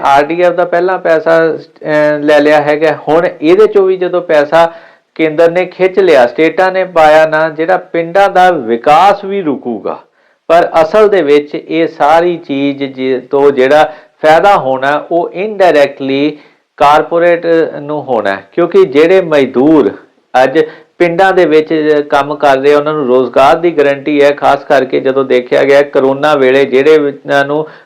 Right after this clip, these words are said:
ਕਾਰਖਾਨੇਦਾਰਾਂ ਨੇ ਛੱਡਤਾ ਸੀ, ਕੱਢਤਾ ਸੀਗਾ, ਤਾਂ ਉਹ ਵਿਚਾਰੇ ਚੱਲ ਕੇ ਆਪਦੇ ਪਿੰਡਾਂ ਤੱਕ ਵਾਪਸ ਪਹੁੰਚੇ ਤੇ ਉੱਥੇ ਮਨਰੇਗਾ ਉਹਨਾਂ ਦਾ ਸਹਾਰਾ ਬਣੀ, ਕਿਉਂਕਿ ਡਿਮਾਂਡ ਬੇਸ ਸੀਗਾ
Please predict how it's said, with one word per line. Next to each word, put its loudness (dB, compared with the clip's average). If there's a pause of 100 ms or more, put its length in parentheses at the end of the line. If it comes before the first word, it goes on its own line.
ਕਾਰਖਾਨੇਦਾਰਾਂ 0
ਨੇ -2
ਛੱਡਤਾ 2
ਸੀ, -4
ਕੱਢਤਾ 0
ਸੀਗਾ, 0 (300)
ਤਾਂ 0
ਉਹ 2
ਵਿਚਾਰੇ 2
ਚੱਲ 0
ਕੇ -2
ਆਪਦੇ 2
ਪਿੰਡਾਂ -2
ਤੱਕ -2
ਵਾਪਸ 0
ਪਹੁੰਚੇ -4
ਤੇ -2
ਉੱਥੇ -2
ਮਨਰੇਗਾ 2
ਉਹਨਾਂ -2
ਦਾ 0
ਸਹਾਰਾ 2
ਬਣੀ, -4
ਕਿਉਂਕਿ -6
ਡਿਮਾਂਡ -2
ਬੇਸ -2
ਸੀਗਾ 0